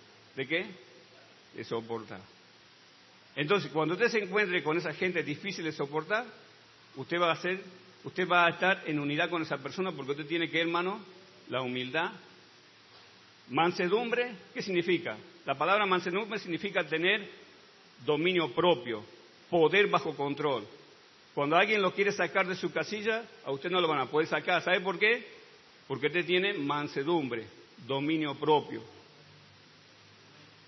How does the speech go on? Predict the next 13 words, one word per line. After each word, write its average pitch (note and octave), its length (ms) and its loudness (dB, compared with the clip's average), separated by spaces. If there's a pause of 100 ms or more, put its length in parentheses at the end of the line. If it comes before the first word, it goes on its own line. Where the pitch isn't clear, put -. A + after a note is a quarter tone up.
(460)
Y C3+ 80 -4
usted E3 180 4
va F3 80 6
a D#3+ 40 2
estar, F3+ 280 -2
¿qué? A3 260 -2 (1700)
Aunque D3 280 -2
le C#3+ 120 -2
digan G3 320 2
lo F3 120 2
que E3+ 80 -2
le C#3+ 120 -2
digan, C#3 340 0